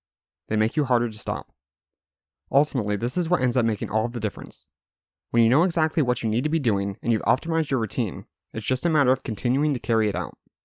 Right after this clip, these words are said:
The results will grow with time. Conclusion. I hope that this article has given you some ideas on how you can simplify your business going forward. I truly believe that if you carry out these five steps,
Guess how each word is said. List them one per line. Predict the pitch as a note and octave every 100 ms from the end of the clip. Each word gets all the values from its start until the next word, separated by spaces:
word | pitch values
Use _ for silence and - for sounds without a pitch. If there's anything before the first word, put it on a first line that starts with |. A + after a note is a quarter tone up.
| _ _ _ _ -
The | G#2
results | G2+ G#2 A#2+ -
will | C3
grow | A2+ G#2
with | A2
time. | - - D3 _ _ _ _ _ _ _ _ _ _ _ _
Conclusion. | - B2+ B2+ A2 - - _ _ _ _ _ _ -
I |
hope | A2+ E3
that | G3+
this | G#3 E3
article | B2+ A2+ A2+
has | G#2
given | A#2 C3+
you | D#3
some | E3+
ideas | D#3+ C3+ G2 F#2+
on | G#2 G#2
how | A#2+
you |
can | C3+ D3+
simplify | - B2+ D#3+ - D3+
your | D3
business | A2+ G2+ G2
going | A2+ A2+
forward. | - G2+ - - _ _ _ _ _ _ _ -
I | G#2+
truly | - D3 G#3
believe | E3+ A#2
that | A#2
if | G#2+
you | A2
carry | - C#3+
out | D#3 -
these | D#3+
five | D3 D3+
steps, | - F#2 - -